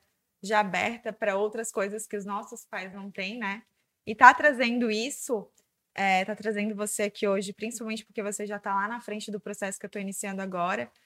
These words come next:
Pra mim e pra quem tá acompanhando e que também passa por isso ou vai passar, enfim, que tá nesse processo, é muito importante. E eu queria iniciar te perguntando: é, a sua idade você já falou, e, é, você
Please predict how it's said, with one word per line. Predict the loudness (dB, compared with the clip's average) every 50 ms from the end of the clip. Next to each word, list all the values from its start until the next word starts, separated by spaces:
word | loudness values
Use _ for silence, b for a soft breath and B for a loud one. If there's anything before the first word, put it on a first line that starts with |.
| _ _ _ _ _ 0
Pra | 2 2 2
mim | 2 -2 -6 -6 -8
e |
pra | -8 -8 -8
quem | -8 -6 -8 -6
tá | -6 -6
acompanhando | -6 -6 -8 -8 -6 -6 -4 -4 -4 -4 -4 -6 -6
e |
que | -8 -8 -10 -10
também | _ 0 2 4 8 10 10 10 10 8 6
passa | 4 2 2 2 2 -2
por | -4 -2 0
isso | 0 0 0 0 0
ou | 2
vai | 4 4 4 4
passar, | 2 -2 -2 2 4 6 6 6 6
enfim, | 2 0 0 -2 -4 -4
que | -4 -4
tá | -4 -2
nesse | -2 -2 -2 -4 -6
processo, | -6 -6 -2 2 2 2 2 0 -2 -2
é | -2
muito | 0 0 -2 -2 -4
importante. | -6 -6 -6 -6 -6 -4 -4 -4 -4 -4 -6 -12 -14 -16 -16 b b b b b b b b _ _ _ _ _ _
E | -4 -4
eu | -2
queria | -2 -2 -2 0
iniciar | -2 -2 -2 0 10 12 12 12
te | 12 10 8
perguntando: | 6 6 6 6 2 -6 -6 -2 2 4 4 4 4 0 -4 -8 -8 -10 -14 -16 _ _ _ _ _ _ _ _ _ _ _ -6 -2
é, | 0 2 2 2 2 0 0 0 0 0 0 -2 -2 -4 -8 -14 _ _ _
a | -6 -6 -6
sua | -4 -6
idade | -6 -6 -6 -6
você | -8 -10 -10 -10
já | -10 -8
falou, | 0 2 4 4 4 2 2 0 -2 -4 -8 -12
e, | -12 -10 -8 -8 -6 -6 -8 -10 -4 _
é, | 2 4 4
você | 2 0 -2 -2 -2 -2 -2